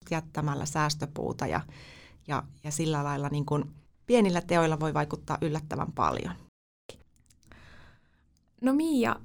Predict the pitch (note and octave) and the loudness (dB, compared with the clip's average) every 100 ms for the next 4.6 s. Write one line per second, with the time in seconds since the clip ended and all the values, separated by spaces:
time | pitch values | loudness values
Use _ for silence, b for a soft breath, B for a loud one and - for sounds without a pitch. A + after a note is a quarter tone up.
0 | - - C#4+ F#4 C#4+ A#3+ A#3+ A#3 C#4+ B3+ | -12 -2 0 6 8 8 6 4 4 6
1 | A3+ A#3+ A3 G#3+ G#3+ G#3 G#3 A3 G#3 G3+ | 6 6 4 0 -2 0 0 0 -2 -2
2 | G#3+ A3 B B _ A#3 A3 A3 A#3+ C4 | -2 -4 B B _ -4 -2 0 0 2
3 | A#3+ G#3+ G3+ A3 A3 A3 A3 A3+ - - | 0 0 -4 -4 0 4 4 2 -2 -10
4 | B3+ - - - - | -10 -12 -12 -14 -14